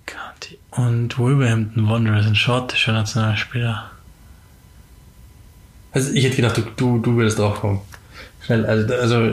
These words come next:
Speaker 2: äh, das, das wär jetzt
Speaker 1: Presley?
Speaker 2: Nee, ich hätte, ich hätte wirklich gedacht, du sagst jetzt den Namen als erstes, aber gut. Ähm,
Speaker 1: Colin Calderwood, John Hendry.
Speaker 2: Nein, das ist zweitausendzwei Tipps. Dritter Tipp.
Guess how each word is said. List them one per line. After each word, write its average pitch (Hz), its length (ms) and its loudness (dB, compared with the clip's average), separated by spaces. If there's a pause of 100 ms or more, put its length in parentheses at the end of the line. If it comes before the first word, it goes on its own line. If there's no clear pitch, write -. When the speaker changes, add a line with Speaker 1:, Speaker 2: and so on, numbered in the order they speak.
(180)
Speaker 2:
äh, 113 180 0
das, 113 120 0
das 120 160 2
wär 143 80 4
jetzt 143 140 0
Speaker 1:
Presley? 202 580 2 (400)
Speaker 2:
Nee, 127 260 0 (140)
ich 131 80 0
hätte, 143 140 2
ich 127 60 2
hätte 139 120 0
wirklich 156 180 -2
gedacht, 147 180 0
du 160 80 0
sagst 147 220 2
jetzt 135 160 -4
den 143 120 2
Namen 127 180 0
als 120 60 -2
erstes, 113 260 -2
aber 117 180 -2
gut. 127 160 -4 (540)
Ähm, 131 1080 -2 (540)
Speaker 1:
Colin 147 340 2
Calderwood, 113 460 2
John 139 180 2
Hendry. 107 460 0
Speaker 2:
Nein, 120 320 2 (420)
das 135 100 0
ist 123 60 -2
zweitausendzwei 131 540 2
Tipps. 170 380 -4 (400)
Dritter 147 280 2
Tipp. 104 200 -2